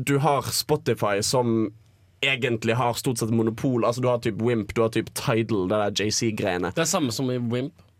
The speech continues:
Speaker 1: Å, ja, ok.
Speaker 2: Mm.
Speaker 1: Da så. Eh, men, men, men poenget er i hvert fall at selv om det finnes konkurrerende tjenester, så har du likevel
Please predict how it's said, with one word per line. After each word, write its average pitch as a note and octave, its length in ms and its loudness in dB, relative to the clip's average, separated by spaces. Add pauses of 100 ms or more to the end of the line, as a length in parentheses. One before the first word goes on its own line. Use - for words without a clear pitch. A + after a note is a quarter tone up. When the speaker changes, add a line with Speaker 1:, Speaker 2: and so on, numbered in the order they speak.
(300)
Speaker 1:
Å, A3+ 80 4
ja, A3+ 80 4
ok. G#3+ 100 2 (140)
Speaker 2:
Mm. G#2+ 440 -2
Speaker 1:
Da D#3+ 100 2
så. A2 160 -2 (420)
Eh, E3 240 4
men, F3+ 200 0
men, F#3 220 0
men F3 180 0
poenget F3+ 280 4
er D#3+ 80 4
i - 20 2
hvert E3 80 0
fall D3+ 160 2
at - 140 -10
selv E3 340 0
om A#2+ 100 0
det A2+ 100 0
finnes D3 180 2
konkurrerende C3+ 400 0
tjenester, C3+ 320 0
så C#3 80 2
har C#3 60 4
du C3 100 -2
likevel C3+ 240 0